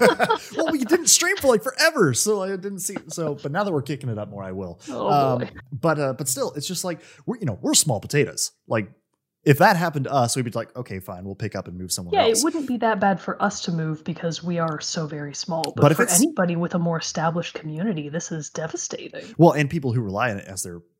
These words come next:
Speaker 1: livelihood.
Speaker 2: Oh,
Speaker 1: Like,
Speaker 2: yeah.
Speaker 1: even more so devastating.
Speaker 2: Un-,
Speaker 1: Like,
Speaker 2: unbelievably bad.
Speaker 1: had the carpet pulled out from under 'em. And so it's, it's been kind of, it's, that's been the thing that I'm like, "That's an odd move, Microsoft, to, like, kinda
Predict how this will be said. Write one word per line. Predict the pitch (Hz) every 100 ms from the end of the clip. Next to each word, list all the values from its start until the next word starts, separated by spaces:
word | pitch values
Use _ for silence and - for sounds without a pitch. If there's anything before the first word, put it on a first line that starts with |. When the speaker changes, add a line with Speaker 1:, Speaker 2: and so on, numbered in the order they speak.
| -
Speaker 1:
livelihood. | 180 214 131 170 - - _ _ -
Speaker 2:
Oh, | 403
Speaker 1:
Like, | 359
Speaker 2:
yeah. | 330 277 151 -
Speaker 1:
even | 202 202 139
more | 107 120 233
so | - 107
devastating. | 90 82 - - 62 -
Speaker 2:
Un-, | 320 339 339
Speaker 1:
Like, | - -
Speaker 2:
unbelievably | 302 294 262 247 214 185 165 175
bad. | 185 - 107
Speaker 1:
had | 156 151
the | 123 _
carpet | - 170 - 127
pulled | 113 95
out | 87
from | 92 90
under | 87 78
'em. | 85
And | 135 135
so | 180 165
it's, | 156 - -
it's | 190 165
been | - 269 269
kind | 269 233
of, | 196
it's, | 180 - - _ _ _ _ _ _ _ _
that's | 185 -
been | 143 311
the | 180
thing | 220
that | 196
I'm | 147
like, | 139 135 120
"That's | 208 262 170
an | 160 -
odd | 151 147 147 127
move, | 127 110 92 85 - -
Microsoft, | 104 92 92 95 90 -
to, | 113
like, | 110 107 -
kinda | - 165 139